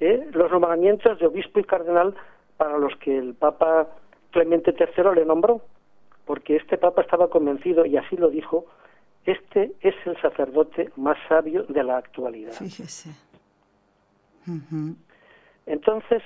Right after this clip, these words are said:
Speaker 1: mm, San Roberto tiene, mm, otro libro bastante interesante, que es El arte de morir bien.
Speaker 2: Uy,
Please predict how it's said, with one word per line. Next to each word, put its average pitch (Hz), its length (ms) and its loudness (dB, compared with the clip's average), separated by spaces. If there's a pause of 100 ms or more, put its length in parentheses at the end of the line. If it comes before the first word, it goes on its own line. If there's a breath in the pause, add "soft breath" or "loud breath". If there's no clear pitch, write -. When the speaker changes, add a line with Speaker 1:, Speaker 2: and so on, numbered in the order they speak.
Speaker 1:
mm, 147 480 -2 (400 soft breath)
San 135 540 -4
Roberto 208 560 0 (420 soft breath)
tiene, 196 600 4
mm, 120 400 -10
otro 180 440 -2
libro 185 540 2
bastante 165 920 -2
interesante, 143 760 -4
que 160 120 -2
es - 40 -12 (240)
El 151 140 2
arte 202 520 -4 (120)
de 143 140 -2
morir 160 380 0
bien. 139 460 -2 (720)
Speaker 2:
Uy, 196 240 -4